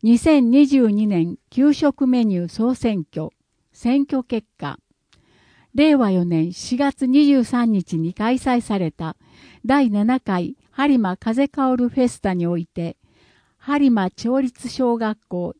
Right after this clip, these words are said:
中学校で献立となる給食メニューを選ぶ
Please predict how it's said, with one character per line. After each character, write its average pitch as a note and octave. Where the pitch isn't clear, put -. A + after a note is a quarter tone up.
中 B3+
学 C4
校 F3
で F3+
献 C#4
立 C4+
と G3
な F3+
る E3+
給 C4
食 C4+
メ B3+
ニ A3
ュ E3+
ー E3
を E3+
選 F3
ぶ E3+